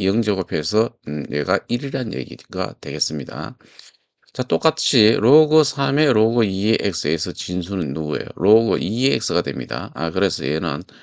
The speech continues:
로그 이의 X는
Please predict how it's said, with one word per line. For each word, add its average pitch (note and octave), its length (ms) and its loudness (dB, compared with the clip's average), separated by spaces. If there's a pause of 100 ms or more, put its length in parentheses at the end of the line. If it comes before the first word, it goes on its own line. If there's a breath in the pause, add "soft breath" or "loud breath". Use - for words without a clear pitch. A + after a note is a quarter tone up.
(280 loud breath)
로그 A#2+ 760 4
이의 F#2+ 540 0
X는 D#2+ 760 -2